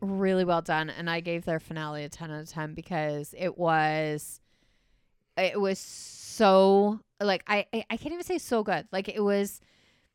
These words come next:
really, really incredibly done. And I was very satisfied with how everything ended. And I was sad to see it go, but I think it was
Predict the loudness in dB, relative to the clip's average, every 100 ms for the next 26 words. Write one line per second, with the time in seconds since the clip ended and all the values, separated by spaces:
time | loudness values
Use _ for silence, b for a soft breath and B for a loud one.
0 | _ _ _ _ _ _ -12 -8 0 2
1 | 2 2 2 2 -2 -2 -2 2 0 -2
2 | _ _ _ -14 -14 -18 -8 -6 -4 -4
3 | -6 -8 -14 -14 -18 -16 -10 -6 -6 -6
4 | -10 -8 -4 -2 -4 -6 2 4 4 2
5 | -2 -4 -4 -10 -12 -10 -12 -8 -6 -6
6 | -4 0 2 2 0 -4 -8 -8 -8 -8
7 | -8 -8 -6 -8 -8 -12 -8 -4 -4 -4
8 | -6 -10 b b b b -2 0 0 -2
9 | -2 -2 -4 -8 -4 0 2 4 2 2
10 | 2 2 0 -6 -4 -4 -6